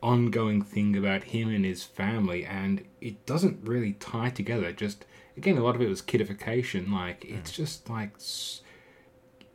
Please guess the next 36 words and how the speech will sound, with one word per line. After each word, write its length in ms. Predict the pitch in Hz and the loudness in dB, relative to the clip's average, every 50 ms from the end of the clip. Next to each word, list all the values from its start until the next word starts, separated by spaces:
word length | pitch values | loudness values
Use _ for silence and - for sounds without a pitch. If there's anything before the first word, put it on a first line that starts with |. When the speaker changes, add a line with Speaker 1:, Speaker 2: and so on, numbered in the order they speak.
| - - | -10 -4
Speaker 1:
it 180 | 190 180 147 156 | -4 -2 0 4
needed 440 | 165 170 180 185 202 196 185 175 - | 6 8 10 12 12 12 10 8 6
to, 180 | - 156 147 | 4 2 2
the 160 | - - 123 123 | 2 2 -6 -6
pacing 480 | - - - 180 196 190 - 165 147 | -2 4 6 6 6 6 4 2 2
in 220 | 131 - 143 131 131 | 0 -2 -2 -2 0
the 60 | 123 | 2
remake 440 | 117 120 120 113 104 101 98 - 107 | 2 2 2 2 2 0 0 -2 -4
is 160 | 107 98 - | -6 -4 -4
just 280 | - 98 92 - - - - - - | -4 -4 -6 -6 -10 -16 -20 -8 0
god-awful. 680 | - 101 95 95 90 85 85 80 - - - 76 - - - - | 2 2 2 2 0 0 -2 -4 -6 -8 -10 -10 -10 -10 -14 -14
It, 160 | - 156 - - | -14 -14 -10 -8
Speaker 2:
Mm. 140 | 113 98 | -6 -6
Speaker 1:
it, 120 | 107 98 - - | -6 -6 -6 -8
it 120 | 123 - | -6 -2
just 200 | - 151 - - - | -2 -2 -2 -2 -6
really 520 | 135 127 131 131 131 120 113 101 90 80 76 | -2 2 6 8 8 8 8 4 2 0 -4
is. 320 | 73 - - - - - - - | -6 -8 -12 -14 -16 -18 -16 -10
It, 240 | 107 113 101 - - - - - - - - 139 | -6 -6 -6 -6 -8 -16 -20 -20 -20 -16 -10 -6
they, 280 | 147 139 156 147 143 151 | -2 4 4 4 4 6
we're 240 | 151 139 151 147 | 8 10 10 12
literally 240 | 143 180 196 - 185 | 12 12 12 12 8
at 80 | 165 151 | 6 6
the 60 | 135 | 4
point 260 | - - 127 123 127 | 2 4 4 6 6
of 20 | 117 | 4
the 60 | 110 | 6
movie 240 | 110 113 110 110 101 | 6 6 6 6 6
where 140 | 101 101 | 6 6
they're 100 | 101 101 | 4 4
trying 340 | 101 - - - 113 120 131 | 0 0 -2 0 0 0 0
to 80 | - 131 | -2 -4
cram 480 | - - - - 120 113 104 104 104 | -6 -6 -6 -2 0 2 2 2 4
in 240 | 107 101 98 98 - - - - - - - - - - - - - - | 4 4 4 4 2 -2 -12 -20 -20 -20 -20 -20 -20 -20 -20 -18 -8 -4
the 140 | 113 104 | -2 -2
final 760 | 101 - - - 135 143 143 170 165 151 139 120 110 101 - | -2 -4 -6 0 2 4 4 6 6 6 4 4 2 -2 -4